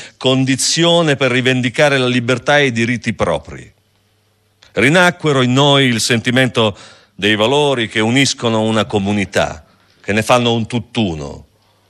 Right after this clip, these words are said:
i valori delle tradizioni, della cultura comune, tutti quegli elementi che costituiscono la patria, le nostre radici,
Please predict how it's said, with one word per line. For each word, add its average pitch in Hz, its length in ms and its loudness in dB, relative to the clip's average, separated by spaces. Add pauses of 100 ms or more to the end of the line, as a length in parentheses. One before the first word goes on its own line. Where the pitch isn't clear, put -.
(180)
i 98 100 -2
valori 131 340 2
delle 117 280 -2
tradizioni, 90 1080 -4 (300)
della 92 200 -4
cultura 110 380 -2
comune, 90 580 -4 (600)
tutti 139 260 -2
quegli 139 320 0
elementi 131 480 0
che 110 160 -2
costituiscono 117 800 -2
la 104 140 0
patria, 85 560 -2
le 90 80 -4
nostre 110 480 -2 (180)
radici, 98 720 -2